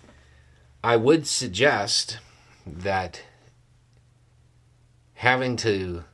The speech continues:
leave your district in, in this way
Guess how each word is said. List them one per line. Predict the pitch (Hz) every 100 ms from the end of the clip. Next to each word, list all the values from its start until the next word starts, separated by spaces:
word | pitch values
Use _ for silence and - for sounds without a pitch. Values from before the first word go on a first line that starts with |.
| _ _
leave | 92 104 117 110
your | 104
district | 92 101 - 87 82 - - _ _ - -
in, | 95
in | 95 90
this | 90 - 87
way | 90 92 101 110